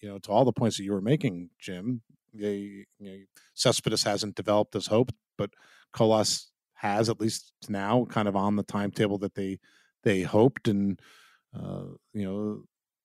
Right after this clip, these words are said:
they are certainly optimistic that he's gonna become, yeah, he's hitting, he'll hit eighth now, but that's not gonna be where he'll be in the long term, you know, in that lineup if, if all continues to, to go well. So,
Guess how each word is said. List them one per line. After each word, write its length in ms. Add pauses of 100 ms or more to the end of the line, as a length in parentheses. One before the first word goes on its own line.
they 220
are 120
certainly 840
optimistic 640
that 140
he's 240
gonna 160
become, 560 (240)
yeah, 120
he's 140
hitting, 380 (240)
he'll 140
hit 160 (440)
eighth 260
now, 300
but 140
that's 200
not 160
gonna 160
be 120
where 200
he'll 160
be 440 (340)
in 80
the 80
long 320
term, 340 (240)
you 120
know, 180
in 120
that 180
lineup 440
if, 300
if 180
all 380
continues 480
to, 260 (560)
to 120
go 160
well. 280
So, 240